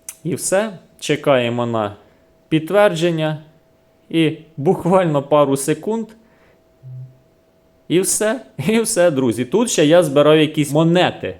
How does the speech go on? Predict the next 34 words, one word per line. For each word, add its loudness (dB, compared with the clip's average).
Не -2
знаю, 0
навіщо -2
вони, 0
ну, -4
коротше, 0
збираю, 2
там -8
дають -4
якісь -8
мені -8
монети, -2
потім -2
за 2
ті -2
монети 0
якісь -2
там -4
ще 2
роблять 2
мені -2
знижки. 0
Нафіга 0
воно 2
треба, 2
не 4
розумію. 2
Ще 0
ось 4
тут -2
можна 0
отримати -2
ті -6
монети. -6